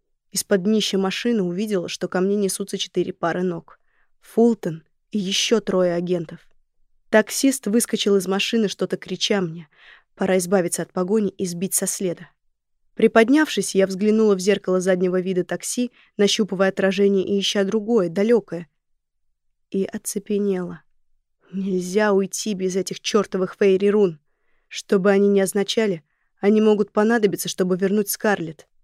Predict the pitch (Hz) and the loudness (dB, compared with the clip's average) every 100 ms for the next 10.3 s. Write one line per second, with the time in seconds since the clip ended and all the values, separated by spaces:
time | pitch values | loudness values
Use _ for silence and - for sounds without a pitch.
0 | _ _ _ _ _ _ _ _ - 180 | _ _ _ _ _ _ _ _ -10 0
1 | 233 240 220 196 196 185 190 190 185 180 | 2 4 4 4 2 0 0 0 0 0
2 | 180 196 208 214 220 - _ _ _ _ | 0 0 0 -4 -10 -20 _ _ _ _
3 | 180 190 202 214 226 247 196 180 - 196 | -2 2 4 4 4 4 2 0 -2 -4
4 | 175 165 - - 220 - _ _ _ _ | -4 -8 -8 -8 -8 -10 _ _ _ _
5 | - 202 190 185 226 208 190 185 208 208 | -2 2 2 0 0 2 0 0 0 -2
6 | 208 - - 190 180 180 175 170 - 170 | -4 -8 -2 -2 0 -4 -4 -8 -6 -4
7 | 165 160 - _ _ _ _ _ _ _ | -4 -6 -12 _ _ _ _ _ _ _
8 | 196 202 196 190 196 196 185 196 208 - | 0 2 4 2 2 2 2 0 -4 -4
9 | 180 - 190 - 185 190 190 180 208 - | -8 -6 -6 -2 -2 0 -2 -2 -6 -6
10 | 180 165 | -10 -12